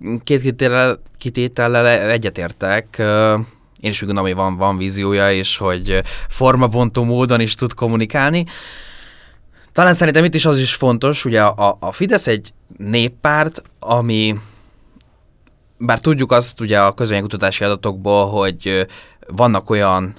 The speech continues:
ö, társadalmi csoportok, a-, aminek a körében nagyobb a Fidesz támogatottsága, mint, ö, egyéb csoportokban, de mégis mindenhonnan van. Tehát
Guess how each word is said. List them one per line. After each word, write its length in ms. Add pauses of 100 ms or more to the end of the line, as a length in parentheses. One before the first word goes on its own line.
ö, 400
társadalmi 500
csoportok, 560
a-, 240
aminek 360
a 40
körében 420
nagyobb 360
a 320
Fidesz 260
támogatottsága, 840
mint, 320
ö, 360
egyéb 300
csoportokban, 600 (260)
de 80
mégis 360
mindenhonnan 680
van. 180
Tehát 180